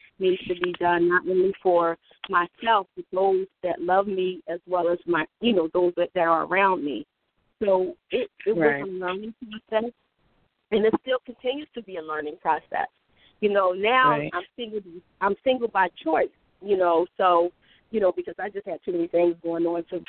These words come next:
Speaker 1: sometimes to even date myself, really. But, um, <laughs> but, you know, forgiveness is the biggest thing, you know, and I always
Speaker 2: Mm-hmm.
Speaker 1: tell persons that, that, you know, that ask me questions, they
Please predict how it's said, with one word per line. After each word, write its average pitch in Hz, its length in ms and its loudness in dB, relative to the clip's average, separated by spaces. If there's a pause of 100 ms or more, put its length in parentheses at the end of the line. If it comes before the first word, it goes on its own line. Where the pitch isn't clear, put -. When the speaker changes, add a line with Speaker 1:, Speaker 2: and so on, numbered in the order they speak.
(260)
Speaker 1:
sometimes 208 460 -2
to 370 60 -2
even 359 360 -2 (180)
date 185 220 0
myself, 170 460 0 (120)
really. 170 380 -6 (560)
But, 214 160 0
um, 202 340 2 (140)
<laughs> 196 560 -2 (1400)
but, 220 180 0 (220)
you 254 120 -2
know, 226 240 2 (380)
forgiveness 285 640 -2
is 208 240 0
the 175 120 -2 (220)
biggest 220 320 0 (240)
thing, - 460 -6 (160)
you 202 160 -12
know, 165 400 2 (120)
and 190 140 0
I 196 80 -2
always 226 280 0
Speaker 2:
Mm-hmm. 196 140 -12
Speaker 1:
tell 220 140 2
persons 208 540 -16
that, 180 180 -2 (300)
that, 185 260 -2
you 196 160 6
know, 185 160 4
that 180 140 2 (100)
ask 226 260 0
me 208 220 -10
questions, 202 420 -10
they 233 140 -4